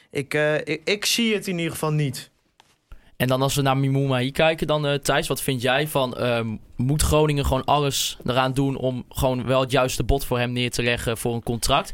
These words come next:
Speaker 1: Tuurlijk.
Speaker 2: En, of moet je hem gewoon dan wel verkopen?
Speaker 1: Hoeveel, hoeveel zouden clubs deze winter gaan betalen voor een, eh, speler die vijftig procent van de tijd speelt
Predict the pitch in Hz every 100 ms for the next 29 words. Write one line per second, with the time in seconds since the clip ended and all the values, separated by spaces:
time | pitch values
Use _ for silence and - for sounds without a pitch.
0 | - 156 139 131 - - - - 135 135
1 | - 139 131 - 127 120 139 - 127 -
2 | 127 123 123 - 123 120 117 - - 214
3 | 220 196 240 247 214 214 202 196 208 202
4 | - 196 185 165 175 170 - 151 147 147
5 | 139 143 - 143 131 131 123 127 135 -
6 | 165 165 147 135 196 240 233 208 202 185
7 | 190 180 160 165 151 - - 180 240 262